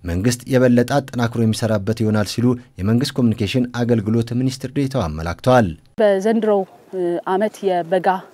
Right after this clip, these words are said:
Speaker 2: እ፣ የመስኖ፣ እ፣ ስራዎች ውስጥ ከአራት መቶ ስልሳ ሺህ ሄክታር አካባቢ የሚሆን በሀገር አቀፍ ደረጃ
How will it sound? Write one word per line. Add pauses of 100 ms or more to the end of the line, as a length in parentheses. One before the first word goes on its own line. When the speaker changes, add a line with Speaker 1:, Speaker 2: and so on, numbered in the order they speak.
(140)
Speaker 2:
እ፣ (120)
የመስኖ፣ (240)
እ፣
ስራዎች
ውስጥ (440)
ከአራት
መቶ (240)
ስልሳ (440)
ሺህ
ሄክታር
አካባቢ
የሚሆን
በሀገር
አቀፍ
ደረጃ